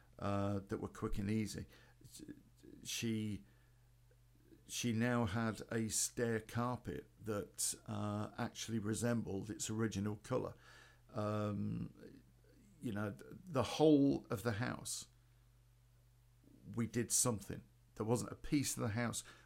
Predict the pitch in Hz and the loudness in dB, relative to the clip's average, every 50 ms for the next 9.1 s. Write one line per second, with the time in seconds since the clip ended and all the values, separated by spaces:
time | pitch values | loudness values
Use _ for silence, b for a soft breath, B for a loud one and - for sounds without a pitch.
0 | B - 107 101 - - 120 110 107 90 104 110 110 107 - - - - 131 120 | B -6 -6 -4 -2 -2 -2 0 -2 -2 -2 -2 -2 0 0 2 2 2 2 0
1 | 107 - - - B B B B - 165 175 143 143 139 - - - 139 135 127 | -2 -2 -6 -8 B B B B -2 0 2 2 0 -2 -2 -2 0 0 0 0
2 | 120 - - 110 - - - - - 127 110 - - - 113 104 98 - - - | 0 -2 -2 -4 -6 -8 -8 -6 -4 -4 -2 -2 -2 -2 0 -2 -2 -4 -4 -4
3 | 107 101 - - - - 113 107 95 - - - - - - - - - - - | -4 -4 -6 -8 -4 -2 -2 -2 -2 -4 -8 -10 -10 -6 -4 -4 -4 -4 -6 -8
4 | - - - b b b b b b b b b b b b b b - - - | -10 -12 -14 b b b b b b b b b b b b b b -20 -20 -20
5 | - - - - - - - - - - - - - - - - - - - - | -20 -20 -20 -20 -20 -20 -20 -20 -20 -20 -20 -20 -20 -20 -20 -20 -20 -20 -20 -20
6 | - - - - - - - - - - - - - - - - - - - - | -20 -20 -20 -20 -20 -20 -20 -20 -20 -20 -20 -20 -20 -20 -20 -20 -20 -20 -20 -20
7 | - - - - - - - - 117 113 123 143 - - 135 135 120 95 - - | -20 -20 -20 -20 -20 -6 -2 0 2 2 2 2 2 2 2 2 2 0 -2 -4
8 | - - 127 123 123 120 117 110 - - - 123 - - - - - - - - | -4 -2 0 2 2 2 2 0 -4 -4 -2 -2 -2 -4 -6 -8 -8 -8 -8 -10
9 | - | -12